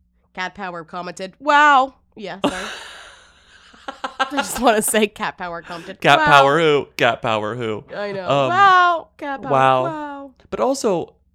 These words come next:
Speaker 2: I think this is a tongue-in-cheek tattoo. Like,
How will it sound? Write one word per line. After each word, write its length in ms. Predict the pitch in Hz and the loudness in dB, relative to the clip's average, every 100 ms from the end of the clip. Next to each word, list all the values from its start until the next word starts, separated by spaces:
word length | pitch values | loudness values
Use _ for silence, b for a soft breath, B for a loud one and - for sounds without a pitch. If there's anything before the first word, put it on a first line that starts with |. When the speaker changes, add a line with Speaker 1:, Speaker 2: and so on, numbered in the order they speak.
| - | -8
Speaker 2:
I 160 | 190 202 | -6 -6
think 280 | - 233 - | -8 -12 -8
this 180 | 147 123 | -8 -8
is 140 | 107 | -10
a 80 | 110 | -8
tongue-in-cheek 640 | 127 107 95 90 104 - | -8 -8 -10 -14 -16 -14
tattoo. 420 | - 85 - 120 - | -10 -12 -10 -14 -2
Like, 280 | 151 135 | 0 0